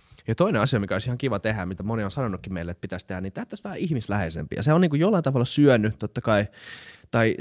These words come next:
semmoinen ihmisläheisyys söisi, ö, tän Futucastin uskottavuutta monella tapaa, koska siis mehän ei haluta, että tää on mikään tämmönen aamupalapodcast, missä me aletaan höpöttää jostain, niinku, jostain niinku turhapäiväisistä, niinku, paskalööpeistä mitään, koska eihän se ketään kiinnosta semmonen. Mutta,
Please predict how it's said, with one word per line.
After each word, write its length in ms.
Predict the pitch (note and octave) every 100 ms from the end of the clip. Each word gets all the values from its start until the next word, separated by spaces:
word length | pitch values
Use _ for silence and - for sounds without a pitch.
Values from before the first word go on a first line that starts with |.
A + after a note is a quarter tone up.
| C3
semmoinen 260 | C#3+ C3+ C3+
ihmisläheisyys 840 | C#3 E3 C3 A#2+ A#2 A2 A2 - -
söisi, 640 | C3+ C3 G#2+ D#2 - -
ö, 420 | - F#2 F#2+ C2 - -
tän 180 | F#2+
Futucastin 580 | F#2+ G2+ G2 D2+ - G2+
uskottavuutta 680 | F2 A2 G#2 - F2+ E2 F#2+
monella 240 | G2 F#2+
tapaa, 340 | F#2+ F#2+ F2 D#2
koska 220 | F2+ G2+
siis 160 | G2 G2+
mehän 240 | A#2 A#2+
ei 80 | B2
haluta, 280 | B2 F2+ F2
että 100 | -
tää 80 |
on 60 | F#2
mikään 200 | F#2+ F#2
tämmönen 240 | F#2+ F#2+
aamupalapodcast, 840 | G#2 G#2 F#2 F2 C#2+ F#2 E2 - E2
missä 180 | G2+
me 60 | G2+
aletaan 320 | F#2+ F#2+ F2 - -
höpöttää 400 | A2 F#2 - F#2+
jostain, 360 | F#2+ - F#2
niinku, 460 | F#2+ F#2+ G2 F#2+ C2+ - B1
jostain 300 | G#2 - G#2
niinku 120 | F#2+
turhapäiväisistä, 640 | G2 A2 G#2 F2+ F2 G#2 -
niinku, 220 | F#2+ F2+ F2+ -
paskalööpeistä 840 | A2 - D2+ D2 C#2 - - -
mitään, 400 | - - G#1 -
koska 200 | A2 G#2+
eihän 140 | G#2+ A2+
se 60 |
ketään 340 | G#2+ A#2+ A#2 G2+
kiinnosta 320 | G2 G2 G2
semmonen. 580 | - B2 G2+ F2+ - - - - - - - - - - _ -
Mutta, 500 | G2 - - G#2+